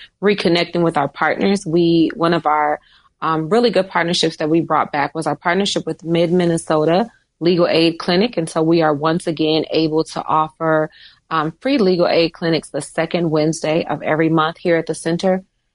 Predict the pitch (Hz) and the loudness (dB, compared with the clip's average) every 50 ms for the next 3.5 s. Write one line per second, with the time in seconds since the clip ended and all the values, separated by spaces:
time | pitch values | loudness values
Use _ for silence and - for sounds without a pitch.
0 | _ _ - 170 185 185 180 180 180 175 220 226 247 233 208 - - 196 185 185 | _ _ -4 -2 0 2 2 4 4 2 2 2 0 0 0 -2 -2 -2 -2 -2
1 | 190 185 - 175 165 156 165 160 156 156 156 156 151 151 147 147 147 - - - | -2 -2 -2 -4 -2 0 0 2 2 0 0 0 0 0 0 -2 -4 -6 -10 -14
2 | - - 180 180 - - 170 180 175 - 170 156 160 - - 196 214 226 220 208 | -10 -8 -8 -6 -6 -6 -6 -8 -6 -4 -4 -6 -6 -4 -2 0 0 2 2 2
3 | 196 - - 190 180 180 175 170 170 | 0 0 0 2 2 4 4 2 2